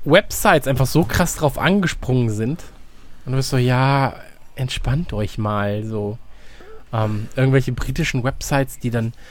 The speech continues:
versucht haben, auch Detektiv zu spielen. Und du bist so, ey, dafür muss jetzt einfach ein studierter Redakteur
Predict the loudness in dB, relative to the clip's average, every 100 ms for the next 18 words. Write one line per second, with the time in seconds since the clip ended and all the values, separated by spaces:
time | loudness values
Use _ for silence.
0 | -16 -2 0 2 0 2 2 4 0 2
1 | 2 2 0 -6 -4 -6 -4 0 2 2
2 | 0 -4 -2 -2 2 2 2 0 0 -2
3 | -4 -2 0 0 0 0 0 4 4 4
4 | 2 2 0 -4 4 4 4 -2